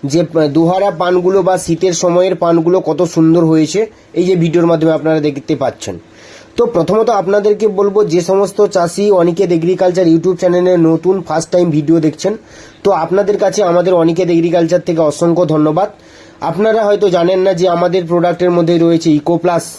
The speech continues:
তো ওইটা ব্যবহার করার পরে অনেক বাগান ভালো হয়েছে। তো বিশেষ করে যেটা মূলত কথা হচ্ছে, দোহারায় পান আপনারা কিভাবে কোন খাওয়ারের মাধ্যমে আপনারা পান তৈরি করতে পারবেন।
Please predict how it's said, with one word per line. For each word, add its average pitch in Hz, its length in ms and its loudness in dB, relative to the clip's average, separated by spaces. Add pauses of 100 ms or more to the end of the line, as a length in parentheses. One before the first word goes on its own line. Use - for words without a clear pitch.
(560)
তো 156 80 2
ওইটা 156 260 2
ব্যবহার 175 380 2
করার 190 260 0
পরে 185 260 0
অনেক 170 340 0
বাগান 175 340 0
ভালো 151 240 0
হয়েছে। 175 360 0 (520)
তো 185 120 2
বিশেষ 151 460 -2
করে 233 240 0
যেটা 190 220 0
মূলত 196 300 0
কথা 185 260 0
হচ্ছে, 202 300 0
দোহারায় 190 760 0 (440)
পান 165 220 0
আপনারা 175 380 0
কিভাবে 185 480 -2
কোন 180 280 -2
খাওয়ারের 175 460 0
মাধ্যমে 160 460 0 (460)
আপনারা 160 360 0
পান 165 280 -4 (340)
তৈরি 139 260 2
করতে 131 320 -4
পারবেন। 98 340 -6